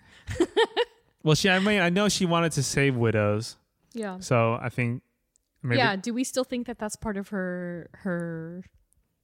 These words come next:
Speaker 1: program? Is that what she's
Speaker 2: I mean,
Speaker 1: still
Speaker 2: she
Speaker 1: up
Speaker 2: did it
Speaker 1: to?
Speaker 2: in Haw-, she was doing it. We caught her doing it in Hawkeye when she
Speaker 1: Right.
Speaker 2: was introduced in Hawkeye.
Speaker 1: Yeah.
Speaker 2: During that flashback before she got blipped, she,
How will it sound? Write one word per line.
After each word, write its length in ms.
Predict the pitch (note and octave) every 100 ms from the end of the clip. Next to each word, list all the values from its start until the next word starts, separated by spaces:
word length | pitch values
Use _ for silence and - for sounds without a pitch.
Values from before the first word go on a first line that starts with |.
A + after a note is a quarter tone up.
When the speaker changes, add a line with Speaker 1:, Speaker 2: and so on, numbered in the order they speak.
| -
Speaker 1:
program? 520 | G3+ F#3 G#3 B3+ E4
Is 160 | G3 F#3+
that 160 | F#3+ E3+
what 140 | F#3+
she's 240 | - G3+ C#3+
Speaker 2:
I 100 | C#3
mean, 120 | C#3+
Speaker 1:
still 80 | -
Speaker 2:
she 40 |
Speaker 1:
up 40 | D#3
Speaker 2:
did 120 | F3+
it 40 |
Speaker 1:
to? 40 | -
Speaker 2:
in 80 | D3+
Haw-, 220 | C#3+ D3
she 140 | -
was 120 | D3 C3
doing 260 | D3+ F3+
it. 180 | F#3 E3+
We 100 | D3
caught 240 | C3 D3+ F3
her 80 |
doing 260 | D#3+ D3+ D3+
it 80 | C#3+
in 100 | B2+
Hawkeye 640 | B2+ B2+ - A2+ G#2+ A2 A#2 _ _ _ -
when 100 | B2
she 80 | F3+
Speaker 1:
Right. 40 |
Speaker 2:
was 120 | A#2+ A#2
introduced 360 | A2+ A#2+ A2
in 60 | A2+
Hawkeye. 500 | A2+ A2 A2+ A2 A2+
Speaker 1:
Yeah. 220 | G#3+ F#3+ F3 - _ -
Speaker 2:
During 260 | D#3 D#3+ E3
that 160 | C#3+
flashback 540 | - C#3+ C#3+ D3 D#3 D3
before 240 | C#3 D3+
she 120 | C#3
got 240 | C#3+ C3 B2+
blipped, 300 | C3+ C#3 D#3+
she, 280 | - C3+